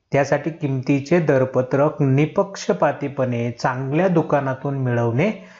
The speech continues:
योग्य असतं. मग ते निवडावं लागेल, ते ठरवावं लागेल, त्याचा अभ्यास आपल्याला करावा लागतो.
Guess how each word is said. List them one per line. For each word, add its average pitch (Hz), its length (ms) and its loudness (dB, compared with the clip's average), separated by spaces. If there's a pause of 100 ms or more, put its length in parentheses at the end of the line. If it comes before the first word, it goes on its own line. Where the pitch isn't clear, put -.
(480)
योग्य 151 460 4
असतं. 156 360 2
मग 131 260 -2
ते 165 280 4
निवडावं 147 480 4
लागेल, 151 380 2
ते 156 60 2
ठरवावं 160 540 2
लागेल, 139 380 0
त्याचा 143 300 2
अभ्यास 143 360 0
आपल्याला 127 320 0
करावा 113 340 -2
लागतो. 170 460 -2